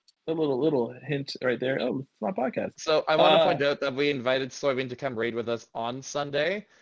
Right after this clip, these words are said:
Speaker 2: and
Speaker 1: <laughs>
Speaker 2: they decided to not, that they were gonna pl-, keep playing with their friends. So it took us, what, a hundred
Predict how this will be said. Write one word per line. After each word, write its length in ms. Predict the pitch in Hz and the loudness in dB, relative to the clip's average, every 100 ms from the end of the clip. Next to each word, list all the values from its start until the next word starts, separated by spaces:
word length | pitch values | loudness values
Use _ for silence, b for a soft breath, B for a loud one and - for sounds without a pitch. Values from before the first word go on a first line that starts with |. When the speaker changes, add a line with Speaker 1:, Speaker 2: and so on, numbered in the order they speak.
| b _ | b _
Speaker 2:
and 460 | - 135 127 123 117 | -2 2 2 0 -4
Speaker 1:
<laughs> 340 | 104 98 - - | -6 -6 -4 -2
Speaker 2:
they 120 | 135 | -2
decided 480 | 131 147 139 135 123 | 0 0 0 0 -2
to 100 | 135 | -2
not, 320 | 131 120 113 | 0 0 -2
that 140 | 117 | -4
they 80 | 120 | -2
were 80 | 117 | -2
gonna 140 | 120 | -4
pl-, 160 | 117 117 | -6 -12
keep 220 | - 127 | -8 -6
playing 200 | 131 127 | -4 -6
with 100 | 107 | -4
their 160 | 120 117 | -4 -2
friends. 420 | 123 107 98 - | -4 -6 -8 -10
So 220 | - 127 | -2 0
it 140 | 123 | 0
took 200 | - 196 | 2 0
us, 320 | 165 151 143 - | 2 2 0 -4
what, 140 | 110 | -8
a 60 | 95 | -6
hundred 320 | 110 120 151 | -8 -6 -6